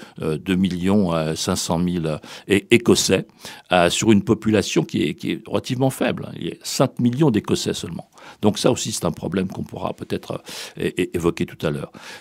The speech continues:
Donc, euh, euh, une, une forte, euh, participation, en tout cas une participation croissante. Et, euh, on, on pourrait, euh, s'attendre à ce que, euh, puisqu'il y a cette question de l'indépendance qui devient de plus en plus, euh,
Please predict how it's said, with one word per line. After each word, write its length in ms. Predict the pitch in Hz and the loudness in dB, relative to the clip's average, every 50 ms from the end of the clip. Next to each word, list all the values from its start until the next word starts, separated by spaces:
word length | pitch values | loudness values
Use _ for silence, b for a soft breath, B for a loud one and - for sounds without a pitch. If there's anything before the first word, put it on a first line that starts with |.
| B | B
Donc, 280 | - 113 139 143 - - | 6 6 6 6 8 10
euh, 220 | 131 120 113 - - 87 | 10 10 10 10 6 6
euh, 320 | 90 92 90 87 85 - - | 6 6 6 6 4 4 8
une, 200 | 123 113 113 113 - | 8 8 8 8 6
une 100 | 120 117 | 6 4
forte, 380 | 107 - - 170 156 - - - | 4 6 6 6 6 8 6 4
euh, 440 | 107 95 92 92 87 78 62 - - - | 4 4 4 2 2 0 -2 -4 -4 0
participation, 600 | 107 95 - - 92 - - - 101 - - 156 | 0 0 0 -2 -6 -4 -2 0 2 4 6 6
en 60 | 127 | 4
tout 120 | 101 - - | 4 2 4
cas 100 | - 156 | 4 6
une 80 | 123 | 6
participation 680 | - 113 - - 98 101 98 - 98 95 - - 90 - | 6 2 0 0 -4 -4 -4 -2 -2 -2 -2 -2 -4 -6
croissante. 600 | - - - 85 - - - 90 92 - - - _ - B B B B B B B B | -6 -4 -4 -4 -2 -2 -2 -2 -4 -4 -6 -12 _ -20 B B B B B B B B
Et, 240 | 127 151 170 170 - | 10 10 10 10 10
euh, 180 | - 117 113 107 - | 8 8 8 8 8
on, 100 | 113 110 - | 4 4 6
on 80 | - 107 | 6 6
pourrait, 500 | - - 117 104 117 147 160 156 143 123 | 6 6 2 6 8 8 10 10 8 6
euh, 220 | 101 92 85 71 - - B B B B | 6 4 2 0 -2 -6 B B B B
s'attendre 540 | B - - 98 98 - - 165 185 135 117 | B 4 4 4 6 6 4 4 6 6 4
à 40 | 104 | 2
ce 80 | - | 4
que, 460 | - - 107 104 92 78 65 71 - - b b b b b | 6 8 8 8 8 6 2 -2 -4 -6 b b b b b
euh, 140 | - 76 64 | -6 -4 -4
puisqu'il 440 | - - - - - - - 110 104 | -4 -4 -4 -2 -2 -2 -2 0 2
y 80 | 104 98 | 4 4
a 40 | |
cette 280 | 98 - 98 - - - | 4 2 0 -2 -2 0
question 520 | - 117 107 - - - - 123 123 120 | 2 2 2 2 0 -2 2 4 6 6
de 100 | 101 90 | 6 4
l'indépendance 1160 | 85 80 85 95 95 92 - - 120 107 - - 117 113 113 113 110 107 123 113 107 95 - - | 4 4 4 2 2 0 2 4 4 4 4 2 2 4 4 4 4 4 4 4 4 2 0 -4
qui 200 | - - 82 82 | -8 -10 -8 -6
devient 500 | 78 85 80 87 95 107 113 107 98 90 | -6 -6 -6 -6 -2 0 2 2 2 2
de 60 | 76 | 0
plus 260 | 73 - - 87 80 | -2 -4 -6 -4 -2
en 60 | 90 80 | -2 -2
plus, 400 | - - - 87 85 80 73 67 | -4 -4 -4 -4 -2 -2 -2 -4
euh, 80 | 60 | -4